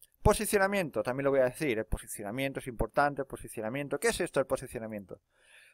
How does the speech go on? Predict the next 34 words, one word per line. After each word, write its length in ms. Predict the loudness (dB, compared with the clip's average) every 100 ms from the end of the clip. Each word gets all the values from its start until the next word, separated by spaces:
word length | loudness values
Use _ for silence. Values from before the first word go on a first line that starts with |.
| 4
Pues 200 | 6 6
consiste 520 | 2 0 -4 -2 -2
en 80 | -2
intentar 400 | -4 0 4 6
salir, 420 | 6 4 2 -2 _ _ _ -4
salir 380 | 0 0 -2 -6
lo 160 | 0 4
más 200 | 4 2
arriba 320 | 0 4 4
posible 460 | 4 -2 -4 -2 0
en 80 | 2
los 100 | 2
resultados 460 | 0 2 6 6
de 80 | 6
Google, 380 | 4 4 2 -2 _ _
aplicando 680 | -6 -2 4 4 6 2 0 _ 0
técnicas 520 | 0 0 4 4 4
seo 300 | 2 4 4
en 100 | 2
tu 120 | 2
web. 220 | 4 4 2 _ _
¿Mm? 200 | -12 -12 -14 -20 _
Técnicas 420 | -10 -4 -2 0
seo, 180 | 4 4
pues 180 | 2 -6
son 200 | -6 -2
una 100 | 0
serie 220 | 0 -2
de 20 |
acciones 460 | -2 -2 -2 -2 0
que 100 | 2
vamos 280 | 2 2 0
a 80 | 0
ir 180 | 0